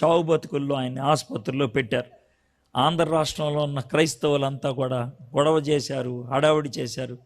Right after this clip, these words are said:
మొత్తానికి ఆయన ఇప్పుడు చావు బతుకుల మధ్యన అలాగే కొనసాగుతున్నాడు. దేవుడు అతన్ని స్వస్థపరచాలని, బయటికి తీసుకురావాలని మనం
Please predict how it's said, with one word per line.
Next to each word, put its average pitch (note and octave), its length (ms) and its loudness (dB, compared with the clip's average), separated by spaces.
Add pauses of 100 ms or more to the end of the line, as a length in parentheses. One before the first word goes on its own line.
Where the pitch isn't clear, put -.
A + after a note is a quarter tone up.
(440)
మొత్తానికి F#3+ 460 0
ఆయన F3+ 160 -4
ఇప్పుడు D3 380 -6 (100)
చావు E3+ 180 6
బతుకుల E3 360 0
మధ్యన D3 300 -6
అలాగే D#3 380 2
కొనసాగుతున్నాడు. C#3 800 -2 (680)
దేవుడు G3+ 520 4 (160)
అతన్ని F3 400 -2
స్వస్థపరచాలని, D3+ 1040 -2
బయటికి D3 440 0
తీసుకురావాలని C3+ 960 -2 (320)
మనం D3 280 0